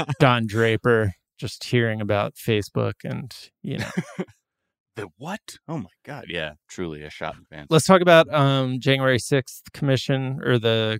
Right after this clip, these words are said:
Speaker 2: Congressional January sixth Committee, because there are some pretty key players, Dan Scavino, Mark Meadows, Steve Bannon, Kash Patel, who are all Trumpers that have been subpoenaed to testify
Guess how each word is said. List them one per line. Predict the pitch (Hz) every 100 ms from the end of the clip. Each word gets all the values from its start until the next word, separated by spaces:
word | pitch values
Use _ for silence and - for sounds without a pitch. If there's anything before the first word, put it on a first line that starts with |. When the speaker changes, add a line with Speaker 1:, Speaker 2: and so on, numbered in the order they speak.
| -
Speaker 2:
Congressional | - 139 117 117 127 120
January | 117 113 113 107
sixth | - 151 -
Committee, | 147 135 131 127 - _ _ _
because | 123 127 131 123 120 107 - - _
there | - 127 127
are | 127 113
some | - 135 123
pretty | - 151
key | 135 - 143 139
players, | 127 - 135 135 131 131 120 -
Dan | 127 123
Scavino, | - 123 131 135 127
Mark | 123 117 117
Meadows, | 127 127 127 123
Steve | - 131 127
Bannon, | 107 120 123 123 120 117 _ _ _
Kash | - 123 -
Patel, | 139 - 123 120 120 120 104
who | 131
are | 120
all | 113 131 135 135
Trumpers | - 135 120 127 127 110
that | 113
have | 107
been | 123 113
subpoenaed | - 117 - 135 131 117
to | 123
testify | - 123 - 120 123 110 120